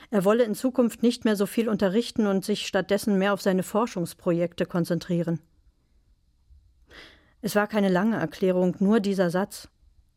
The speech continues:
„Keine Lehre mehr“, sagte er dann noch schulterzuckend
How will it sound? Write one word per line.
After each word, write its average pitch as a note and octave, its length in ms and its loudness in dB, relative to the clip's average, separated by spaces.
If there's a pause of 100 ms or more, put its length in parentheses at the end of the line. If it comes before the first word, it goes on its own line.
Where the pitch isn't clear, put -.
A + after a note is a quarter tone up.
(220)
„Keine F#3 360 0
Lehre F#3 380 2
mehr“, D#3+ 360 0 (340)
sagte E3+ 380 -4
er F3 160 0
dann E3 220 0
noch E3 180 -4
schulterzuckend F3+ 800 -2